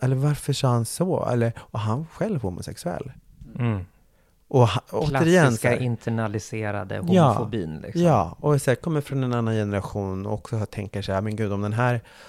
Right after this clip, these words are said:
Speaker 1: unge mannen ska lyckas så är det nog bäst att han, eh, suddar bort de här, eh, manéerna", tänker jag. Ehm.
Speaker 2: Apropå att förgöra bögen i sig själv,
Speaker 1: Ja, men
Speaker 2: liksom.
Speaker 1: precis. Ehm, så att, eh,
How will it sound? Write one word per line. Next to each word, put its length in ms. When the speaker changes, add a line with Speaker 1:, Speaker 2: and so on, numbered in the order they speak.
Speaker 1:
unge 260
mannen 280
ska 160
lyckas 460
så 160
är 80
det 80
nog 140
bäst 260
att 100
han, 320
eh, 500
suddar 360
bort 600
de 200
här, 340
eh, 40
manéerna", 800
tänker 260
jag. 220
Ehm. 1080
Speaker 2:
Apropå 480
att 120
förgöra 440
bögen 520
i 100
sig 160
själv, 200
Speaker 1:
Ja, 60
men 140
Speaker 2:
liksom. 160
Speaker 1:
precis. 680
Ehm, 580
så 160
att, 200
eh, 220